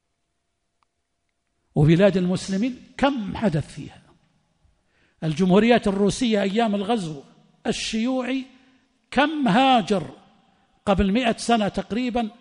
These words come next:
من أناس كثر فروا بدينهم. وفي البلاد الإسلامية مثل مصر قبل أربعين سنة كم من ناس فروا بدينهم. أما بلاد الشام فأخذت النصيب الأوفر،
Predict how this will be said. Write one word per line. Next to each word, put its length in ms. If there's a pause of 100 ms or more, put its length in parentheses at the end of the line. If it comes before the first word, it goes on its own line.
(160)
من 220
أناس 560
كثر 340 (1700)
فروا 380
بدينهم. 500 (1300)
وفي 540
البلاد 400
الإسلامية 760
مثل 300
مصر 320 (440)
قبل 220
أربعين 400
سنة 280
كم 240
من 300
ناس 320 (220)
فروا 360
بدينهم. 480 (1400)
أما 300
بلاد 380
الشام 420
فأخذت 560
النصيب 480
الأوفر، 540